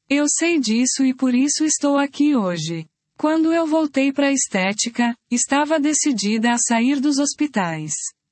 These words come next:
Não quero mais trabalhar com doença, não aguento mais esse cansaço.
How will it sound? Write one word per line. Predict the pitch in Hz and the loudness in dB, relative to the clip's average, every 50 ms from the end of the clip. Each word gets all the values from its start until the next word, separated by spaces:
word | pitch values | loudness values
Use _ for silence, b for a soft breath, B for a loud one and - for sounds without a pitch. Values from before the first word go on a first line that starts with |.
| _ _ _ _ _ _ _ _ _ | _ _ _ _ _ _ _ _ _
Não | - 269 294 311 320 311 | 0 2 2 2 0 0
quero | - 302 302 320 339 339 339 | 0 0 0 2 2 2 2
mais | 302 277 285 294 285 | 2 2 2 2 0
trabalhar | - - 285 277 254 277 277 262 226 196 190 190 | -2 0 0 0 2 2 2 2 2 0 0 -2
com | 196 - 214 208 | -2 -2 0 0
doença, | 196 220 247 247 226 202 208 226 226 - - 247 240 240 _ _ _ - | 2 0 2 2 2 2 2 0 0 0 0 0 -2 -2 _ _ _ 0
não | 233 254 269 294 302 | 2 2 4 2 2
aguento | 302 285 262 285 277 262 277 277 - 277 269 | 2 2 2 2 2 2 2 2 2 2 2
mais | 226 214 214 233 254 247 | 2 2 2 2 0 0
esse | 240 269 269 - 277 | 0 -2 -2 -2 -2
cansaço. | 277 - 294 302 285 - 214 190 170 165 160 - - - 165 156 | -2 0 0 0 0 0 -2 -2 -2 -2 -4 -6 -6 -6 -8 -12